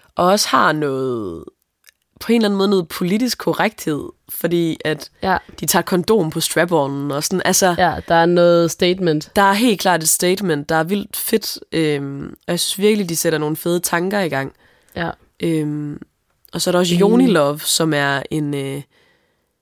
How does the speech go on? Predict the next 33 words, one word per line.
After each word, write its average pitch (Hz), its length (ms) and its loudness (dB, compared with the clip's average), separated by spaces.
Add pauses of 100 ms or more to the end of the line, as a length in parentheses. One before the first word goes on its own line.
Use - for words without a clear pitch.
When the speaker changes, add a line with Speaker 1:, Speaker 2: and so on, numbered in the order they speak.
(580)
Speaker 1:
en 175 120 -2
session, 170 540 2
hvor 156 420 0
at, 156 280 -6
øhm, 147 500 -6 (560)
en 170 140 -2
kvinde, 175 480 0
hun 170 200 -2
bliver 156 280 0
onaneret 156 540 0
til, 160 180 -6
hun 147 180 -8
kommer, 160 240 -6 (880)
øhm, 143 540 2 (100)
af 160 80 0
en 143 120 2
anden 156 180 0
kvinde. 156 380 -4 (600)
Og 160 260 2 (380)
det 214 100 4
var 208 100 4
vildt 202 280 -2 (280)
fedt - 440 -2
at 156 100 -2
se, 226 320 2
eller 151 160 0
sådan, 160 240 -4
og 147 300 -2 (540)
også 185 220 2
at 214 60 4
læse 208 400 2
om, 139 200 -4 (220)
hvordan 165 280 0